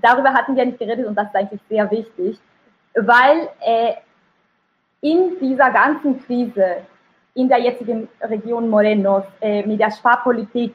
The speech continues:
und mit den, äh, mit der Allianz mit rechten Kräften, äh, ist es Ende zweitausendneunzehn dazu gekommen, dass, äh, um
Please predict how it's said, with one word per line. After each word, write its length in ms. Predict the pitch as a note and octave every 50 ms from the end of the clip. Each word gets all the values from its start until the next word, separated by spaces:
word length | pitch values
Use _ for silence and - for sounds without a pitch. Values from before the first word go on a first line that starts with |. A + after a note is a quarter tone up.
| _ -
und 320 | A#3+ A#3+ B3 B3 B3 A#3+
mit 180 | A#3 A3+ G3+ -
den, 380 | A3 G#3+ G#3 G#3 G3 G3+ - _ _ _ _ _ _ _ _ _ _ _ _ _ _ -
äh, 420 | A#3 A3 G#3 G#3 G#3 G3 F3 - - - - - _ _ _ _ _ _ _ _ _ _ _ _
mit 180 | B3+ A#3+ A3+ A3
der 120 | A3 A3
Allianz 360 | A3 G#3+ A3+ A3+ A#3+ C#4 C4+ - -
mit 220 | A3+ A3 G#3+ G#3
rechten 720 | G#3 G#3+ A3 A#3 A3+ - _ - G#3+ G#3+ G3+ G#3 G3 G3+ - _
Kräften, 600 | B3 B3 C#4+ C4+ - - - C#4+ D4 D4+ D4+ - _ _ _ _ _ _ _ _
äh, 200 | - A#3 A3 - - -
ist 280 | C#4+ - - - -
es 160 | C#4 C4 C#4 C4+ - -
Ende 580 | B3 B3+ B3+ C4 C4 C4 B3+ B3+ B3 A#3+ - - - _ _ _ _ _ _ _
zweitausendneunzehn 1200 | - A3+ A#3+ B3 B3 B3+ A3+ A#3 A#3 A#3 G#3+ G#3 G#3+ A3 A#3+ C#4 C#4 C4+ - C4+ C#4 C#4 C4+ C4+ - -
dazu 380 | G#3 G3+ - - - C#4+ C#4
gekommen, 720 | C#4+ E4+ E4 - - D4 C#4+ C#4 C#4 C#4+ D4 C#4+ C#4+ C#4+ - - _ _ _ _ _
dass, 340 | - G#3+ B3 A#3+ A#3 A#3 C4+ - - - _ -
äh, 520 | A#3+ A3+ A3 A3+ A3 A3+ A3+ A3 A3 - - - _ _ _ _
um 460 | - C#4 D4 D#4 D#4 D4+ C#4 C4 -